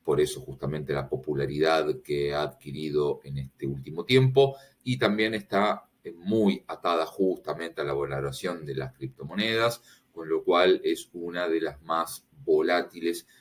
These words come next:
que puedes llegar a ver en este momento, y también está dentro de lo que es el índice arc, el E T F, con lo cual, si vos tenés justamente el E T F arc, una parte justamente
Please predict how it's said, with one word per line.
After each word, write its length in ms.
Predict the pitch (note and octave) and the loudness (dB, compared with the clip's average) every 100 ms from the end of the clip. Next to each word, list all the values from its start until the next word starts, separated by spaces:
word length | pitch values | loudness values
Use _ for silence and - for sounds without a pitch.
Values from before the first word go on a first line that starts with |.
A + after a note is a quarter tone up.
| _ | _
que 140 | - D2+ | -4 -4
puedes 420 | E2+ D#2+ D2+ - | 2 2 2 -4
llegar 380 | D2 D2+ D2+ - | -2 -2 -4 -8
a 120 | C#2+ | -6
ver 280 | C#2+ D2+ C2+ _ _ | -4 -4 -6 _ _
en 120 | - | -14
este 200 | D2+ - | -14 -6
momento, 600 | E2 G2+ C3 C3 C3 C3+ - - | -2 2 4 6 6 4 0 -12
y 120 | B2 | -10
también 520 | A#2+ A2+ A#2 A#2+ A#2+ - | -4 -4 0 0 0 -6
está 800 | G2+ - G#2+ G#2+ G#2 G2+ F#2+ - | -10 -2 2 4 4 4 0 -2
dentro 680 | G#2+ G#2 G#2 G2+ G2+ G2+ - | 0 0 -2 0 4 4 2
de 140 | F2 | -2
lo 240 | E2 E2 - | 0 -2 -4
que 300 | F2 F#2 F#2 | -2 2 2
es 320 | F#2+ - - | 2 -8 -12
el 800 | - D#2+ D#2 D#2 D2+ D2 D2 C#2+ _ | -6 -4 -2 0 0 0 -2 -6 _
índice 640 | E2+ E2 D2+ - - D2 - | -14 -14 -10 -8 -6 -6 -2
arc, 400 | G2+ G#2 G2+ - - | 2 2 0 -6 -10
el 140 | D2 | -6
E 40 | D2 | -4
T 220 | - G#2+ | 4 4
F, 340 | G#2 - G#2+ - _ _ | 4 2 0 0 _ _
con 140 | - D2+ | -16 -10
lo 120 | D#2 | -4
cual, 400 | F#2 F#2 F#2 F#2 _ _ _ _ | 0 2 2 -2 _ _ _ _
si 220 | - D2 | -14 -4
vos 240 | D2 D#2 | -4 -4
tenés 260 | - E2 D#2+ | -6 -12 -10
justamente 540 | - D#2 E2 E2 D2+ | -10 -8 -8 -10 -10
el 80 | D2+ | -6
E 40 | D2+ | -4
T 120 | E2 | -4
F 240 | - F2 | -2 0
arc, 320 | F#2+ G#2+ - _ - _ - | 2 0 -4 _ -20 _ -6
una 380 | F#2 F#2 E2 | -4 -2 -6
parte 440 | - F2+ E2 - - _ _ _ | -2 -2 0 -4 -8 _ _ _
justamente 960 | G2 E2 - F2 F#2+ F#2 F2 F#2 E2+ | -6 -6 -6 -6 -6 -8 -2 -2 -2